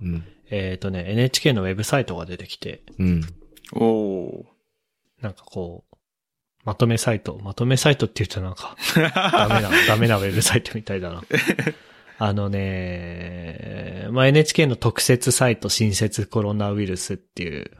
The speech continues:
Speaker 2: まあ、のがあって、
Speaker 3: うん。
Speaker 2: で、ワクチンキューアンドエー、日本の状況は、接種までの流れはっていうような、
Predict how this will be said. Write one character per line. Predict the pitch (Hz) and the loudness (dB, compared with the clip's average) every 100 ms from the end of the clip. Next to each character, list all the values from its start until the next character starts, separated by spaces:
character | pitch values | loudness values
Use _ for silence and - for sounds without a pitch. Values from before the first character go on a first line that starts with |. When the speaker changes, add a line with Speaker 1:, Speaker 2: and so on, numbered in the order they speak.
| _ | _
Speaker 2:
ま | - 92 - | -12 -10 -10
あ、 | - | -10
の | 101 | -8
が | 95 | -8
あ | |
っ | 95 | -10
て、 | _ 147 143 135 - - - - | _ 2 2 -2 -14 -20 -20 -6
Speaker 3:
う | 147 | 2
ん。 | 120 | 4
Speaker 2:
で、 | |
ワ | 120 | 4
ク | - | 0
チ | - 107 | 0 0
ン | 98 | 0
キ | - 110 | 0 2
ュ | 107 | 4
ー | 104 | 4
ア | 104 | 2
ン | |
ド | 101 101 | 0 -2
エ | 92 90 - | -2 -6 -8
ー、 | 110 | -4
日 | 87 | 0
本 | 113 107 | 2 2
の | 107 | 2
状 | 107 | 2
況 | 101 - 104 101 | -2 -2 -2 -2
は、 | 101 | -4
接 | - 117 - | 2 2 2
種 | 107 | 0
ま | 95 | -4
で | 92 | -6
の | 90 | -6
流 | 87 92 95 98 | -6 -6 -4 -4
れ | |
は | 90 | -6
っ | - | -10
て | - | -14
い | 95 | -12
う | |
よ | 95 90 | -10 -10
う | |
な、 | 87 | -12